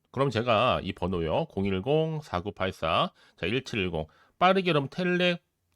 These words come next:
이후에 계정 바로 보내드릴 거고요. 일단 유튜브 채널 구독자만 들어올 수 있는 구독자 전용방도 있지만 누구나 함께 들어올 수 있는 방도 열려, 열려 있다라는 거, 이게 바로 전체 공개 방입니다. 그래서 여러분들이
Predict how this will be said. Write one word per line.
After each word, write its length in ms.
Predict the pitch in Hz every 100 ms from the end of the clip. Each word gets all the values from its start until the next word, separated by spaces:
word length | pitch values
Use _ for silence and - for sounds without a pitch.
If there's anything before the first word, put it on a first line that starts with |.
| -
이후에 320 | 139 139 107 -
계정 320 | - 101 151
바로 240 | - 98 110
보내드릴 380 | - 101 90 90
거고요. 420 | 82 78 135 190 - _ - _
일단 180 | 156 185
유튜브 400 | 151 151 202 208
채널 340 | 196 208 202 196
구독자만 580 | - 170 165 170 160
들어올 300 | 151 131 135
수 180 | 127 -
있는 460 | 123 117 127 120 101
구독자 360 | - 131 -
전용방도 460 | 117 104 107 104 104
있지만 480 | 85 - 117 156 101 - - -
누구나 440 | 110 156 190 185
함께 440 | 170 185 175 175 165
들어올 340 | 123 123 123
수 140 | -
있는 140 | 117 110
방도 260 | 85 92 95
열려, 340 | 104 107 101
열려 280 | 85 107 127
있다라는 460 | 82 - 107 92
거, 60 | 85
이게 120 | 110
바로 120 | 107
전체 580 | 95 95 107 - 123 117 -
공개 540 | 90 92 110 123 117
방입니다. 480 | - 92 85 85 90
그래서 160 | 92 107
여러분들이 560 | 107 107 123 202 -